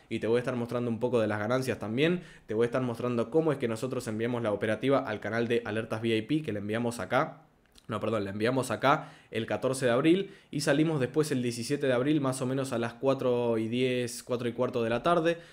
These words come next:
Después para el caso de ios salimos en ciento cincuenta y dos punto ocho por ciento de ganancias con una relación de ratio riesgo-beneficio de dos a uno,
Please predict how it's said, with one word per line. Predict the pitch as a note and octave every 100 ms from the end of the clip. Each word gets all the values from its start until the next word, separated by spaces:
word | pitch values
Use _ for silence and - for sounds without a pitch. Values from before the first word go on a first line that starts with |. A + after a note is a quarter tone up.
| -
Después | A#2+ A#2+ C3+
para | C3+
el | B2+
caso | A#2+ C3+ B2+
de | A#2
ios | C#3 E3
salimos | D#3 - A2+ B2+ C3+ B2+
en | A2
ciento | - E3+ D3+
cincuenta | B2 A2+ A2+ A#2
y |
dos | C3+
punto | C#3 C3+ C3+ B2 C3
ocho | C#3 C#3+ A2+
por | A2+
ciento | D#3 D3+ B2+
de |
ganancias | C#3 C#3+ D#3+ D#3 E3 D#3+
con | A#2
una | A#2 B2+
relación | A#2 A2 G#2+ C#3
de | B2+
ratio | B2 C3 A#2+
riesgo-beneficio | B2+ B2 A2+ G#2+ C#3 C3+ A2+
de | A2
dos | C3 C3+
a |
uno, | C#3+ E3 E3+